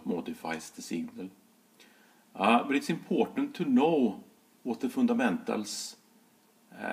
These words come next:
and, and most powerful overtones are, uh, of the signals that, that you send off,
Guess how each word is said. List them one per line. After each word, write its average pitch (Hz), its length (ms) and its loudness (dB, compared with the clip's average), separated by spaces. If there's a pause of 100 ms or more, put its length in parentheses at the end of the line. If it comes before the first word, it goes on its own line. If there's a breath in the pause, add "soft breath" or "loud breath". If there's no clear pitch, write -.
(280)
and, 98 160 -4
and 104 140 -2
most 101 360 -4
powerful 98 420 -2
overtones 98 500 -4
are, 107 440 -2 (760)
uh, - 680 -8 (560)
of 98 160 -10
the 92 60 -6
signals 85 440 -2
that, 90 160 -10
that 98 320 -2
you 95 60 -8
send 92 240 -2
off, - 280 -4